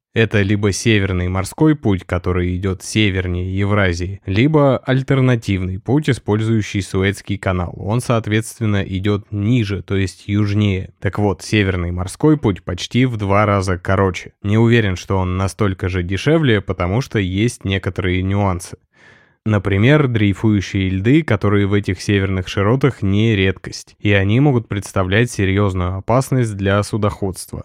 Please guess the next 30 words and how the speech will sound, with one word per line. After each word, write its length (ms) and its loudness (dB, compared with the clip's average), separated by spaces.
Суда 380 0
в 120 2
Арктике 540 2
могут 380 0
застрять 560 -2
во 140 2
льдах. 460 -4
Это 340 0
затрудняет 760 2
навигацию 800 0
и 160 2
может 340 2
быть 220 -2
опасно 480 0
для 200 -2
экипажа, 580 -4
так 160 2
как 220 -2
льдины 560 2
иногда 320 0
бывают 480 0
настолько 500 0
массивными 720 -2
и 180 -8
крепкими, 720 0
что 240 -2
могут 400 2
пробить 560 0
борт 440 -2
судна. 440 -6